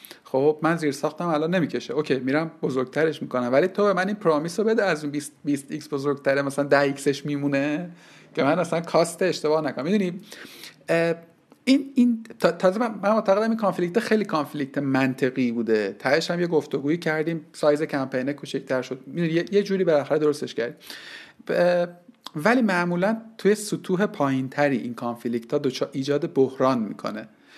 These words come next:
یعنی اینم گفتگویه که آقا من، من، من می‌خوام مثلاً اشتباه کنم. حالا این بیشترم به قول تو از سمت مارکتینگه، ولی تو تیم‌های دیگه هم این فضا هست. توی اولویت بندی معمولاً با بچه‌های فنی به مشکل می‌خورن و عمدتاً دوباره این اتفاقی که میفته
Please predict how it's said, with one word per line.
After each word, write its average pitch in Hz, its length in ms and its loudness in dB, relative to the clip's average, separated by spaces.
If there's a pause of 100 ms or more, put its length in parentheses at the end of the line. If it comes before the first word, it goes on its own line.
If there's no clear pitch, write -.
(240)
یعنی 123 140 0
اینم 143 300 2
گفتگویه 131 520 0
که 135 160 -6
آقا 135 200 0
من، 131 220 0
من، 135 240 0
من 147 140 2
می‌خوام 151 220 0
مثلاً 156 180 0
اشتباه 156 340 2
کنم. 127 200 -4
حالا 139 180 2
این 190 100 2 (220)
بیشترم 175 380 0 (100)
به 156 60 -2
قول 151 120 2
تو 151 140 0
از 180 100 2
سمت 175 200 -4
مارکتینگه، 180 600 -2
ولی 190 200 2
تو 185 120 -12
تیم‌های 147 440 -2
دیگه 143 320 -2
هم 175 100 0
این 180 80 -4
فضا 131 460 0
هست. 120 280 -6 (480)
توی 233 120 4
اولویت 165 580 2
بندی 151 300 2
معمولاً 165 380 0
با 143 140 -2
بچه‌های 143 360 0
فنی 139 300 -4
به 135 80 -2
مشکل 135 300 -6
می‌خورن 135 380 -6
و 139 120 0
عمدتاً 170 540 -2
دوباره 185 340 -2
این 196 100 -4
اتفاقی 180 380 -6
که 220 140 -6
میفته 160 680 -2